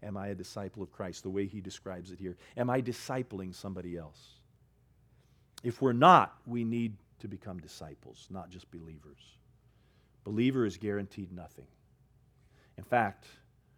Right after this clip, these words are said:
many will say in, to me in that day, "Lord, Lord," and he'll say, "I never knew you." He's looking for disciples. Jesus should get what he wants for the investment he's made. He wants disciples,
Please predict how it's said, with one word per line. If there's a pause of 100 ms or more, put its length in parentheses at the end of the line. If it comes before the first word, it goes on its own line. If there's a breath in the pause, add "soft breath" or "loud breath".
(160 soft breath)
many
will
say
in, (500)
to
me (240)
in
that
day,
"Lord,
Lord," (640 soft breath)
and
he'll
say,
"I
never
knew
you." (1300 soft breath)
He's
looking
for
disciples.
Jesus
should
get
what
he
wants
for
the
investment
he's
made. (460 soft breath)
He
wants
disciples,